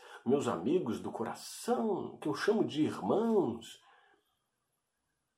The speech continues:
Existe um demérito nisso? Claro que não.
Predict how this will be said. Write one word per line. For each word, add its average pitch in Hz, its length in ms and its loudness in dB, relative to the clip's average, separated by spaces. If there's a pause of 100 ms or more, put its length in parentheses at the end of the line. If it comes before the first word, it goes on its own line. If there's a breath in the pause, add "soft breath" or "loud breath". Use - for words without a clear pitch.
(1080)
Existe 185 580 4
um 120 160 4
demérito 92 680 4
nisso? - 520 2
Claro 82 440 4
que - 160 -4
não. - 340 -4